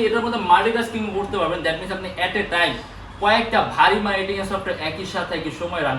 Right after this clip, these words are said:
করতে পারবেন। আর এটা আমাদের প্রাইস থাকবে তিরিশ হাজার নয়শো টাকা, Core i five এর এইট জেন, আট জিবি র্যাম and দুশো ছাপ্পান্ন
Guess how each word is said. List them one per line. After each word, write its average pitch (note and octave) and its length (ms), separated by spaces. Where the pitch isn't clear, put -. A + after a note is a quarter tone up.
করতে A#2 220
পারবেন। G#2+ 220
আর D#3+ 100
এটা E3 120
আমাদের F#3 220
প্রাইস F3+ 220
থাকবে F#3 160
তিরিশ G#3+ 280
হাজার G3 200
নয়শো F3 240
টাকা, F#3 120
Core D#3+ 160
i - 60
five E3 140
এর - 80
এইট E3 140
জেন, F#3+ 140
আট D3 100
জিবি F3 220
র্যাম E3+ 260
and C3+ 160
দুশো C#3+ 240
ছাপ্পান্ন E3 320